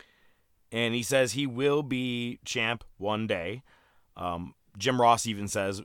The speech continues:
"It was a tremendous showing last night. No doubt in my mind he will be a future W W F champion one day down the road." Hart Foundation, uh, he thinks, is one big giant snake.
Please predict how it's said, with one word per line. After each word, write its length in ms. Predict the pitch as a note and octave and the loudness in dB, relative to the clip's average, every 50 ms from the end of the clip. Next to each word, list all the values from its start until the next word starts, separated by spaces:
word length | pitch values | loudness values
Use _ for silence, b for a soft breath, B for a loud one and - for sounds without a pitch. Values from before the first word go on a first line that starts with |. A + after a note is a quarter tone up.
| - | -10
"It 80 | - G2+ | -8 -6
was 160 | F#2+ F#2 F2+ | -6 -6 -6
a 300 | F#2+ F2+ F2+ F2 F2 E2+ | -6 -6 -6 -6 -8 -8
tremendous 440 | - - - A2 G#2 G#2 G#2 G2 F#2+ | -10 -8 -6 -4 -4 -4 -4 -4 -4
showing 380 | - - A#2 G#2 G2+ G2 G2 F#2+ | -2 -2 -2 0 -2 -2 -4 -4
last 320 | F#2+ F#2 F#2 F2+ - - | -4 -4 -4 -6 -6 -8
night. 300 | G2 F#2+ F#2+ F#2+ F#2 F#2+ | -6 -6 -6 -6 -6 -6
No 200 | G2 G2+ G2+ G2+ | -2 0 0 0
doubt 400 | F#2+ F2 G2+ G2 G2+ G2 F#2 - | 0 0 0 2 2 2 0 -2
in 140 | - F#2+ G2 | -6 -8 -6
my 120 | G2 F2+ F2+ | -6 -6 -6
mind 380 | F2+ F#2 F#2 F2+ F2 F2 E2+ | -4 -4 -4 -4 -4 -6 -8
he 100 | F2 F#2+ | -10 -10
will 220 | F#2 F#2 F2+ F2+ F2 | -8 -6 -6 -6 -6
be 480 | E2+ F2+ F2 E2+ E2 E2 E2 E2 E2 b b b b b b - | -6 -6 -6 -6 -6 -6 -8 -10 -14 b b b b b b -10
a 100 | - F2+ | -10 -8
future 360 | - - G#2+ G2 - G2 F#2+ | -6 -6 -6 -6 -6 -8 -6
W 260 | E2+ G2 F2 F2 F2+ | -6 -6 -6 -4 -6
W 220 | F2 E2+ E2+ E2+ | -6 -6 -6 -6
F 100 | E2 D#2 | -6 -8
champion 520 | - - - F#2+ F2 D#2+ D2+ F2 E2+ E2 E2 | -8 -8 -8 -8 -8 -8 -8 -10 -10 -10 -10
one 180 | E2 E2 D#2+ D#2 | -10 -10 -10 -10
day 140 | D#2+ D#2 D#2 | -10 -10 -10
down 260 | D2 D#2 D2+ D2 C2+ | -10 -12 -12 -12 -14
the 60 | C2+ | -14
road." 360 | C#2+ D#2 D2+ B1+ G#1 G1+ - - b b b b b b b b b b b b _ | -14 -14 -14 -14 -16 -18 -20 -20 b b b b b b b b b b b b _
Hart 240 | - A#2 C3+ B2 G2+ | 2 2 2 2 2
Foundation, 1040 | - C3+ C3 B2+ B2+ B2 A#2+ B2 B2+ C3 B2+ - - F#3+ C3 B2+ B2+ C3 C3 B2+ _ _ _ _ _ _ _ _ _ _ _ _ _ _ _ - | 0 0 0 0 0 -2 -2 0 0 0 -2 -2 -2 -2 -2 -2 -2 -4 -6 -8 _ _ _ _ _ _ _ _ _ _ _ _ _ _ _ -10
uh, 300 | F#2 F2+ F2+ E2+ E2 D#2 | -8 -6 -6 -6 -6 -8
he 220 | D#2 D#2 A2 B2+ | -8 -8 -8 -8
thinks, 320 | A2+ - - A#2 G#2+ G2 - | -6 -4 -4 -4 -4 -6 -8
is 200 | - G#2 G2+ F2+ | -10 -10 -10 -10
one 480 | F2 F2 G#2+ A2+ A#2 A#2 A#2+ B2 B2 A#2 | -10 -8 -4 -2 -2 0 0 -2 -2 -4
big 400 | G#2 F#2 A2+ G#2 G#2 G2+ F#2+ F2 | -4 -4 -4 -4 -4 -6 -10 -12
giant 560 | - - G#2 F#2+ F#2+ G#2 G2 F#2+ G2+ - - | -8 -4 -4 -2 -2 -2 -2 -4 -6 -6 -4
snake. 800 | - - - - G#2+ G2+ F#2+ F2+ - - - _ - - - | -2 -2 -2 -2 -4 -6 -6 -8 -10 -12 -16 _ -20 -20 -20